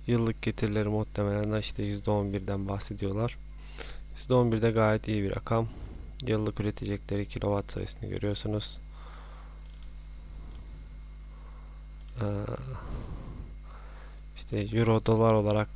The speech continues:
ins-, kendilerine bir, e, sistem belirlemişler. S dokuz, D üç, E üç ve X on bir, e, algoritmalarıyla çalışan sistemlere yatırım yapınca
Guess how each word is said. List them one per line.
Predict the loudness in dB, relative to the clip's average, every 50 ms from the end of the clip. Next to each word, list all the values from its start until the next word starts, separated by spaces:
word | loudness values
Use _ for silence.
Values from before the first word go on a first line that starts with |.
| -10 -8 -4
ins-, | 0 0 0 2 0 -2 -2 -4 -6 -12 -12 -6 2
kendilerine | 4 4 6 6 6 6 6 6 4 4 4 2 2 2
bir, | 0 2 2 0 -2 -2 -4 -6 -10 -10 -10 -10 -12 -10 -10 -10 -8 -8 -6 -6 -6 -6 -8 -6 -2
e, | 0 0 0 0 -2 -4 -6 -6 -6 -6 -6 -8 -8 -10 -12 -12 -12 -12 -12 -12 -12 -12 -12 -12 -14 -14 -12 -12 -12 -12 -12 -12 -12 -12 -14 -14 -14 -14 -14 -12 -12 -12 -8
sistem | -4 -2 -2 0 0 2 4 4 4 4
belirlemişler. | 4 2 2 2 0 -2 -2 -2 -2 -2 0 2 2 2
S | 2 0 -2 -2
dokuz, | -4 -2 -2 -4 -4 0 0
D | 2 2 2 2
üç, | 0 -2 -2 -4
E | -4 -2 0 2 2 4 4 2
üç | 2 0 -2 0
ve | 0 0 0
X | 0 -2 0 0
on | 2 2 2 0
bir, | 0 0 0 -2 -2 -6 -6 -4
e, | 0 0 0 0 -2 -6 -8 -8 -2 2
algoritmalarıyla | 2 4 4 4 2 0 0 0 -2 0 0 0 2 0 0 -2
çalışan | 0 0 0 0 0 0 0 0 0 0 -2 -6 -12 -12 -12 -12 -12 -12 -10 -10 -10 -10 -10 -12 -12 -12
sistemlere | -8 -6 -4 -4 -4 0 2 2 2 4 2 2 2 2
yatırım | 0 0 0 0 0 0 2 0
yapınca | 0 0 0 0 2 2 4 4 4 4 2